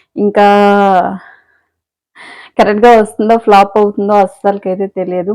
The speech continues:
ఫస్ట్ టైమ్ చేయడం, ఇంకా ఎలా, ఏంటి, ఏమి అన్నదైతే కొంచెం కూడా తెలియదు నాకు. మ్మ్, వీడియోస్లో చూసాను, వాళ్ళు మొత్తం అంతా ఓవెన్లోనే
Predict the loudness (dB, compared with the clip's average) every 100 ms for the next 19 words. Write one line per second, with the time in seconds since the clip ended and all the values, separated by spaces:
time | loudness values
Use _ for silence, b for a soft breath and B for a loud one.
0 | -6 -8 -8 -6 -6 -6 -4 -2 -2 -4
1 | -6 -6 -8 -6 -4 -2 -2 0 0 0
2 | 0 0 -2 -4 -2 0 0 -2 -4 _
3 | -4 -2 -2 -4 -4 -4 -6 -6 -6 -8
4 | -6 -6 -6 _ _ _ _ 0 2 2
5 | 0 -14 _ 2 4 6 4 4 2 2
6 | 2 0 0 -2 -6 -8 -8 -10 -8 -4
7 | -2 -2 -2 -2 -4 -4 0 0 2 -2
8 | 0 -4 -4 -6 -4 -4 -6 _ -10 -2
9 | 0 0 0 -2 -4 -6 -4 0 0 0
10 | 0 0 0 0 -2 -4 -4 -6 -6